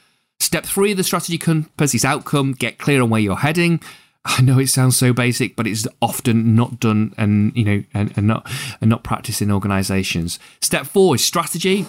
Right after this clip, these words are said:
Work out the how you're gonna get there and communicate that clearly. Step five is capability. We've covered that today with a scale model. The, it's the S for systems, cash is the C, A is advance,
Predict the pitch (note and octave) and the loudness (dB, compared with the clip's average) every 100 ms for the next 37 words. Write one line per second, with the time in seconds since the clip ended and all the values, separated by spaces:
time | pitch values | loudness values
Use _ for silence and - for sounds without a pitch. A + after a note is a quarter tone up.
0 | B2 D3 D#3 C#3 A#2 A2 C3 D#3+ D#3 B2+ | 2 2 2 -2 -2 -2 -2 -2 0 0
1 | A#2 C#3+ - D#3+ D3+ A2 - B2 C#3+ C3 | 0 -2 -2 -2 0 0 2 4 4 0
2 | C3 A2 F#2 - B2+ D3 D#3+ F#3+ - - | -2 -4 -8 -4 0 2 2 0 -2 -16
3 | - _ - D#3+ A#2 E3 E3 C3 - C3 | -20 _ -4 -4 -2 -2 -2 -2 -2 -2
4 | B2+ C3+ D3+ C#3 D#3 C3+ - B2+ A#2 A2+ | 0 0 0 0 2 2 2 0 0 0
5 | - A2+ B2+ B2+ B2+ A2+ A2+ - C3+ C3+ | -4 -4 0 2 2 0 -2 -2 0 2
6 | B2+ C3+ D3+ D#3+ D3+ C3 - _ C#3 B2 | 2 2 2 0 -4 -12 -16 _ -4 -4
7 | G#2 - - A#2+ G2+ - - A#2+ C3 - | -6 -8 -4 -2 -2 -4 -6 -6 -6 -8
8 | A#2+ - C3 - D3 C3+ B2+ - - - | -6 -4 -4 -2 0 2 2 0 -4 -4
9 | C#3 C3+ - - - - _ _ A2 - | -2 -4 -4 -8 -10 -20 _ _ -14 -6
10 | A2 - C#3+ C3 B2 A#2+ _ A#2+ C3 C3 | -4 0 2 4 4 0 _ -4 0 -2
11 | A2 G#2+ G2+ A#2 A#2+ A#2 A2 - | -2 -6 -6 -4 0 0 0 -2